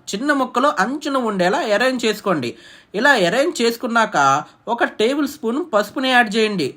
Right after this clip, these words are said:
ఆ తర్వాత ఒక త్రీ టేబుల్ స్పూన్ పచ్చి కారాన్ని యాడ్ చేసుకొని దాంతోపాటు తగినంత ఉప్పును కూడా యాడ్ చేసుకోండి. ఇలా యాడ్ చేశాక ఇవన్నీ సమానంగా స్ప్రెడ్ అవ్వడానికి ఇలా గిన్నెను తిప్పండి.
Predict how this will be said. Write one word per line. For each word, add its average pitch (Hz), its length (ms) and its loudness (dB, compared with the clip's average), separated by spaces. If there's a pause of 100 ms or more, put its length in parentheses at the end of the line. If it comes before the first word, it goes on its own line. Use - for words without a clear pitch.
(140)
ఆ 156 100 2
తర్వాత 196 500 0 (500)
ఒక 214 100 -2
త్రీ 269 380 -2
టేబుల్ 240 320 0
స్పూన్ 202 380 -4 (220)
పచ్చి 247 280 -2
కారాన్ని 247 400 4
యాడ్ 180 320 0
చేసుకొని 131 640 -4
దాంతోపాటు 214 680 2 (160)
తగినంత 247 440 0
ఉప్పును 208 400 -4
కూడా 220 180 0 (120)
యాడ్ 247 260 2
చేసుకోండి. 190 480 0 (1400)
ఇలా 214 160 0
యాడ్ 277 340 2
చేశాక 226 540 2
ఇవన్నీ 240 360 2
సమానంగా 262 580 2
స్ప్రెడ్ 214 340 0
అవ్వడానికి 202 640 0
ఇలా 233 160 2
గిన్నెను 196 480 0
తిప్పండి. 226 640 0